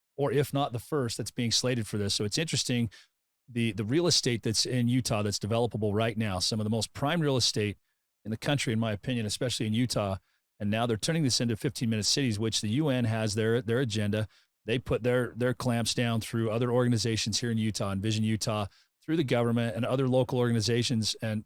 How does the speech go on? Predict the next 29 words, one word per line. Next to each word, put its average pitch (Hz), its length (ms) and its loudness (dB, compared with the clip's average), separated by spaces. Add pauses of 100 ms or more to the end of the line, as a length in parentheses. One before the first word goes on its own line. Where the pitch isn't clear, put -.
and 107 140 -2
developers. 135 640 0 (360)
They 120 60 -4
all 143 140 2
go 135 140 0
hand 139 200 0
in 123 80 -2
hand. 131 400 -2 (300)
And 107 80 -2
now 123 100 2
the 131 80 2
people 143 300 0
go 135 180 2
in 151 80 2
and 139 80 2
they 127 60 4
say, 117 220 2
"Hey, 135 120 2
this 135 220 0
is - 60 -2
fantastic. - 760 -2 (200)
Look - 160 -4
at 208 100 -4
this 123 120 0
peaceful - 360 -2
slavery. 123 440 2
Isn't 143 160 0
this - 160 0 (140)
awesome?" 139 400 0